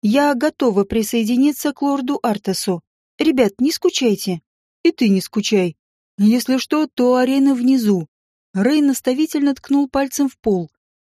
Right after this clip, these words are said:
"Да особо можешь не присматриваться. Всё равно у нас будет иначе",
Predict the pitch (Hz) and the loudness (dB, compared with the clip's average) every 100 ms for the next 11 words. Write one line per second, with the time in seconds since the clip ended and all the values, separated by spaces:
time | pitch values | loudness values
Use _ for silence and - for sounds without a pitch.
0 | - 226 240 294 - 330 320 320 311 311 | -2 2 2 2 0 2 2 2 0 -2
1 | 302 302 320 320 262 208 202 185 - - | -2 -2 -2 -2 -2 -2 0 0 -2 -2
2 | 185 - _ _ _ _ - 269 277 294 | -2 -4 _ _ _ _ -6 -2 0 2
3 | 349 330 311 294 262 294 294 302 254 185 | 0 2 0 0 -2 -2 -2 0 0 0
4 | - 165 | -4 -8